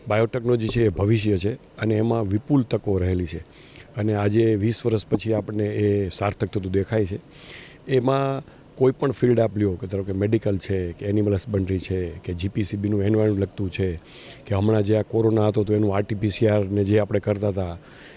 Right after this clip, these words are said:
તમામ વસ્તુઓ છે, પછી મરીન છે, એ તમામમાં અત્યારે બાયોટેકનોલોજીનું એક ઉભરતું ક્ષેત્ર છે અને એમાં, અમ, કારકિર્દીની વિપુલ તકો રહેલી છે. તો એ આપણું જે આવતીકાલ છે, જે આપણા અગિયાર ને બારના જે, અ,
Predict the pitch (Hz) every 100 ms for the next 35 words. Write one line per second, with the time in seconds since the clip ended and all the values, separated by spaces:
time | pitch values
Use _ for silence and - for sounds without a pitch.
0 | - - - 175 180 139 123 - 113 107
1 | 95 104 92 - 98 107 110 127 113 107
2 | 98 87 123 131 127 143 147 135 127 120
3 | 123 123 110 110 120 110 113 113 117 -
4 | 120 - 127 127 147 113 131 131 117 -
5 | 107 - 104 87 123 - - - - 123
6 | 127 127 131 - 123 131 139 147 143 -
7 | 127 117 110 117 120 110 120 117 127 127
8 | 139 110 131 170 151 139 - 113 95 92
9 | 92 82 90 - - - - - 127 131
10 | 139 151 160 156 127 139 139 127 120 117
11 | 135 135 120 113 107 113 107 117 107 104
12 | 113 110 101 98 104 107 110 113 101 95
13 | 98 98 101 104 101